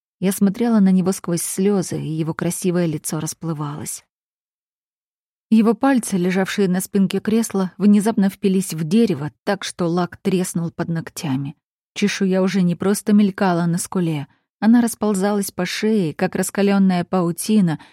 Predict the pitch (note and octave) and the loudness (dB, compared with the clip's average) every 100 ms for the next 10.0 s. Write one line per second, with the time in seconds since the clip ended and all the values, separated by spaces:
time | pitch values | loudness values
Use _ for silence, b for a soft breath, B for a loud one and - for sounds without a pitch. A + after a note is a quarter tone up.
0 | b b - A3 A#3 C4 A#3 G#3 F3+ F3+ | b b -2 0 2 2 0 -2 -2 -2
1 | G#3 G#3+ G#3 G3+ F3 F#3+ - F3 E3 E3+ | -2 2 4 6 2 -2 -4 -4 -2 -2
2 | E3 D3 - D3 - - _ _ _ _ | -2 -4 -6 -8 -10 -14 _ _ _ _
3 | _ _ _ _ _ _ - A3+ G3+ F#3+ | _ _ _ _ _ _ -2 0 0 -2
4 | - A3 G#3+ G3 G#3 G3+ G#3+ E3 A#3 A#3+ | -2 0 2 2 2 2 0 4 6 6
5 | A#3 A#3 A#3 A3+ G#3+ - G3 G#3 G3 E3 | 4 0 -2 0 0 4 4 4 0 -4
6 | _ _ _ - F#3 A#3+ B3+ A#3 - A3+ | _ _ _ -2 0 2 2 0 -2 -4
7 | - G3 G#3+ A3+ F#3+ - - _ - F3 | 2 6 6 6 4 -2 -12 _ -6 -4
8 | F#3+ F#3+ G#3 G3+ F3+ F3 F3 F3 - F#3 | -2 0 0 0 0 2 2 0 0 0
9 | F3+ F3+ F3+ F3 E3+ E3 F3+ F3 D3+ | 0 -2 -2 -2 -2 -2 -2 0 -4